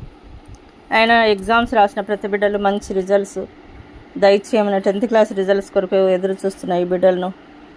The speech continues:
కొంతమందికి మంచి రిజల్ట్స్ వచ్చింది, ఇంకా కొంతమందికి రావాల్సి ఉన్నదయ్యా, వారికి సహాయం చేయండి నాయన. నీ దేవుడైన యెహోవానగు నేను భయపడకము, నేను నీకు సహాయం చేస్తుందనని చెప్పుచు నీ కుడి చేతిని పట్టుకొనుచున్నానని బిడ్డలకు ధైర్యం దయచేయండి,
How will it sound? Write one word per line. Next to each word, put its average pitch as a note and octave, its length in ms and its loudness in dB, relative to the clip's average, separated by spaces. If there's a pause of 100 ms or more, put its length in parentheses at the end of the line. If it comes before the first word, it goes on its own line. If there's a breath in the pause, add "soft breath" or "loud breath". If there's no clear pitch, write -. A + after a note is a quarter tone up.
(240)
కొంతమందికి A3+ 520 2
మంచి A3 280 -2
రిజల్ట్స్ G#3 360 -2
వచ్చింది, F#3+ 320 -4
ఇంకా G3 180 2
కొంతమందికి G3+ 560 -4
రావాల్సి F#3+ 400 2
ఉన్నదయ్యా, F3+ 420 -2
వారికి F#3 260 -4
సహాయం F3+ 400 0
చేయండి F3 300 -8
నాయన. F#3 300 -6 (920)
నీ A3 140 2
దేవుడైన A#3+ 440 6
యెహోవానగు G#3 580 4
నేను G3+ 180 2
భయపడకము, G3+ 560 0
నేను F#3+ 200 2
నీకు F#3 200 -4
సహాయం G3 380 0
చేస్తుందనని F#3+ 640 -4
చెప్పుచు F#3 340 -4
నీ F3+ 120 -2
కుడి F#3 240 -6
చేతిని G3 360 -2
పట్టుకొనుచున్నానని F#3 840 -4
బిడ్డలకు F#3 400 0
ధైర్యం F#3 300 0
దయచేయండి, F3+ 500 -6